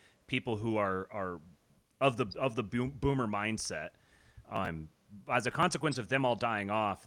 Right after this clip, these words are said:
that wealth is going to be, is, is going to be, I don't wanna say redistributed, but it's gonna be, it's going to move into the hands of other people,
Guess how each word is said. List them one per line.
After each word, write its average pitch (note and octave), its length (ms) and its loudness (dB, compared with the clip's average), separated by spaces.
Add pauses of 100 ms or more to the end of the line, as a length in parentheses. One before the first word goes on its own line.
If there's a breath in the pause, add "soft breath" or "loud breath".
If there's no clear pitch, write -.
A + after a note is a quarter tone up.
that B2 260 4
wealth A2+ 440 2
is G2+ 100 -4
going G#2+ 260 0
to - 140 -12
be, G2 220 -6 (120)
is, A2 200 -6
is G#2 160 -10
going A#2 240 2
to - 80 -12
be, G2+ 340 -2 (580)
I A2+ 160 -6
don't B2+ 120 2
wanna G#2+ 100 -2
say G#2+ 140 -6
redistributed, F#2 720 -6
but G2 100 -2
it's - 140 -6
gonna A2+ 180 0
be, G#2 300 -2
it's A2+ 120 -8
going C#3+ 220 2
to B2 60 4
move C3+ 240 6
into C3 160 2
the A2+ 80 0
hands A#2+ 340 0
of G#2 80 -4
other A2 180 4
people, F2+ 520 -4